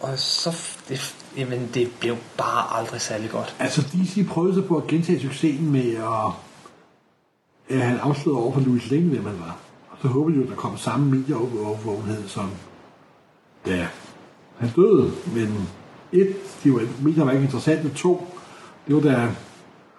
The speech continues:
Speaker 2: Bush, den ældre, besluttede at, at starte angrebet mod, øhm,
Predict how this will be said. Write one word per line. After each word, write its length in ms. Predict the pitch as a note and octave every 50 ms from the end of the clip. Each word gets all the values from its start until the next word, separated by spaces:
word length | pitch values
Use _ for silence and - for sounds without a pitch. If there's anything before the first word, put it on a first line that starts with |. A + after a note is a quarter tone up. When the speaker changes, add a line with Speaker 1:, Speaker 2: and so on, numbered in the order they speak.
| - - _ _ _ _ _ - - - -
Speaker 2:
Bush, 480 | E3 F3 E3 - - - - - - -
den 280 | D#3 C#3+ C#3+ C3 - -
ældre, 340 | D#3 D#3+ - F3 E3+ D#3+ C3 - -
besluttede 500 | D#3 C#3 - E3+ E3 D#3+ D#3 E3+ E3 D3
at, 420 | C3+ B2+ - F3 F#3+ F3 C#3+ C3+
at 200 | C3 B2 A#2+ A2+ A2+ A2 - - -
starte 460 | - - - B2+ A#2+ C3+ D3+ C#3+ A2
angrebet 420 | A#2 B2 - C#3+ C3 B2 A#2+ C3+ C3+
mod, 360 | C3+ C3 C3 B2+ A#2+ A#2+ A#2
øhm, 540 | B2 B2+ B2 A2+ A#2 A#2 A2+ A2 A2 A2